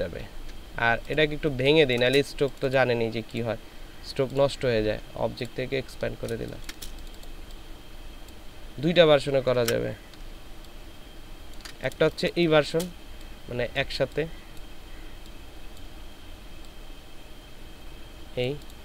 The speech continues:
এই একটা version, আর একটা version হচ্ছে যে উপরে icon। অনেকে এইভাবে পছন্দ করে, অনেকে এইভাবে পছন্দ করে, যে যেটাই পছন্দ করুক না কেন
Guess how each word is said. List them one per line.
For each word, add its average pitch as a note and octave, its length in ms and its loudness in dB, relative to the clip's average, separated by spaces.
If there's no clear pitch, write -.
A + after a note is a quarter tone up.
এই C3+ 100 6
একটা - 220 0
version, C#3+ 300 2
আর C#3+ 140 4
একটা - 220 -2
version D3+ 340 0
হচ্ছে C3 260 0
যে C3+ 100 4
উপরে F3 380 8
icon। A2 280 4
অনেকে F3+ 260 4
এইভাবে G3 240 12
পছন্দ G3 240 6
করে, G#3 120 8
অনেকে D#3+ 300 6
এইভাবে C3+ 260 6
পছন্দ A#2 260 -2
করে, A#2 160 -6
যে F#3 100 8
যেটাই E3+ 320 6
পছন্দ C3+ 240 0
করুক A#2 280 -2
না A2+ 120 -6
কেন A2+ 120 -8